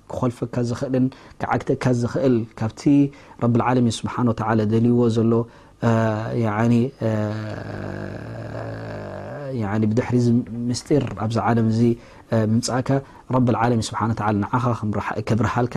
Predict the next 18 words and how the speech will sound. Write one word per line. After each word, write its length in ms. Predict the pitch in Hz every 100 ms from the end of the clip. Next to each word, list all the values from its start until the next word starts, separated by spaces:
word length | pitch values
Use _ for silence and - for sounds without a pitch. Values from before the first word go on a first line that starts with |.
| 120
ኢሉ 160 | 113 113
ረብል 260 | 107 107 101
ዓለሚን 280 | 107 101 -
ስብሓን 280 | 104 113
ወተዓላ፣ 320 | 113 110 113 113 - - - -
እ፣ 100 | 110 110 113
ዘውረዶ 400 | 107 117 113 113 120 - - -
ሕግታትን 680 | 117 117 120 117 110 120 113
ዘውረዶ 340 | 104 101 110 117
መምርሕን 500 | 110 110 113 - 120 107
ዘውረዶ፣ 340 | 95 113 110 123 - - -
እ፣ 120 | - 117 117 120
መብራሂ 440 | 117 131 131 123 98 127 131 - - 117
መገድኻ 500 | 127 127 135 135 - 156 - -
ንኽትክተሎን 800 | - 123 127 - 117 135 135 143 139
ንዕኡ 240 | 113 107 131
ድማኒ፣ 320 | 139 131 131 135 143 - - _
እ፣ 100 | -